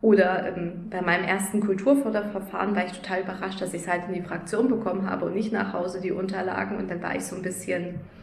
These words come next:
ich glaube, es war so wirklich relativ knapp vom Ausschuss, da hatte ich dann erst die Förderunterlagen in der Hand und konnte mich gar nicht richtig vorbereiten, weil die eben nicht in das Online-System eingestellt werden, sondern wirklich händisch ausgedruckt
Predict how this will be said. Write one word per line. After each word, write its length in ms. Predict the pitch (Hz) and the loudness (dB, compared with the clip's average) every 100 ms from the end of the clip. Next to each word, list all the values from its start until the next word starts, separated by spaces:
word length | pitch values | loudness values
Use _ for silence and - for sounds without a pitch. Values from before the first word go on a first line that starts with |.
| - - - _ | -20 -20 -20 _
ich 100 | - | -18
glaube, 240 | - 190 175 | -6 -4 -4
es 140 | 180 | -6
war 120 | 175 | -8
so 100 | 175 | -6
wirklich 320 | 185 196 196 - | -4 -2 -2 0
relativ 420 | 190 202 202 - | 2 2 -2 -4
knapp 200 | 190 - | -6 -4
vom 160 | 190 | -6
Ausschuss, 420 | - 202 220 208 202 | -2 0 0 -4 -6
da 100 | 185 | -6
hatte 80 | 185 | -4
ich 60 | |
dann 140 | 180 175 | -4 -4
erst 160 | 185 | -4
die 80 | 190 | -4
Förderunterlagen 760 | 208 220 - 196 185 185 185 185 | -2 0 0 0 0 0 0 0
in 40 | |
der 160 | 180 190 | 0 4
Hand 240 | 202 277 | 6 6
und 100 | 220 | 6
konnte 180 | 214 202 | 2 0
mich 120 | 202 | 2
gar 160 | 190 185 | 2 2
nicht 160 | 190 | 0
richtig 240 | 196 190 190 | -2 -4 0
vorbereiten, 680 | 226 233 185 170 - 214 - - | 2 2 2 0 0 -2 -2 -4
weil 140 | 196 190 | 2 2
die 200 | 208 196 | 4 2
eben 220 | 196 202 | 2 2
nicht 220 | 202 220 | 2 4
in 160 | 180 175 | 2 0
das 240 | 170 170 | -2 -2
Online-System 840 | 180 175 165 156 165 156 - 156 160 | -2 0 -2 -2 -4 -6 -6 -6 -4
eingestellt 680 | 160 165 170 - 165 170 - | -4 -4 -6 -4 -4 -4 -4
werden, 460 | 160 165 196 214 - - - | -4 -2 -2 -2 -6 -12 -6
sondern 380 | 180 175 175 | 0 2 4
wirklich 580 | 185 196 208 196 190 - | 4 4 4 4 4 -2
händisch 580 | 175 196 202 190 185 190 | 0 4 6 6 2 -2
ausgedruckt 880 | 165 185 170 - - 175 175 - | -4 -2 -4 -4 -4 -4 -4 -12